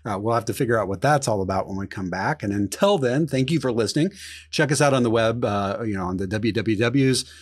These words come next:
Check us out on the socials, you know, the Facebooks, the Twitters, the Instagrams. We occasionally do some things out there and, uh,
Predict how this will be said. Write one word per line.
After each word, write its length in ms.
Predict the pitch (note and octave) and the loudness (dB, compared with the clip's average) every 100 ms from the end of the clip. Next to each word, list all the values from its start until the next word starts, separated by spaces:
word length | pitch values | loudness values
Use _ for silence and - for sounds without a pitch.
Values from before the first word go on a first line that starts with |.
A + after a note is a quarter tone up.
| - | -10
Check 220 | - C3 | -6 -2
us 100 | A#2+ | -2
out 140 | B2+ A2+ | -2 0
on 140 | G#2 | -2
the 120 | G2+ | -2
socials, 720 | F#2+ - D3 C#3 D3+ C3 B2+ A#2 | -2 2 2 4 2 2 2 2
you 100 | G#2+ | 0
know, 80 | |
the 100 | G2 | 0
Facebooks, 840 | F#2 B2+ A#2 A2 - A#2+ A#2 G2+ - | -4 0 0 0 -2 -2 -2 -2 -6
the 120 | F#2+ | -8
Twitters, 520 | - C3+ A#2+ A#2+ A2 | -6 -4 0 0 0
the 80 | - | -4
Instagrams. 640 | A#2+ A#2+ C#3 A2 A2+ A2+ A#2 | -4 -2 -2 -2 0 0 -2
We 140 | G#2 | -4
occasionally 460 | F2+ B2 A2 A#2+ G#2 | -2 0 0 -2 -2
do 240 | G2+ G#2+ | -2 -2
some 180 | G2 A2 | -2 -4
things 280 | A#2 A2 A2 | -2 -2 0
out 220 | A2+ F2 | -2 -2
there 260 | A#2 A2+ A2 | -2 0 0
and, 200 | G2+ G2 | -2 -6
uh, 140 | F#2+ | -8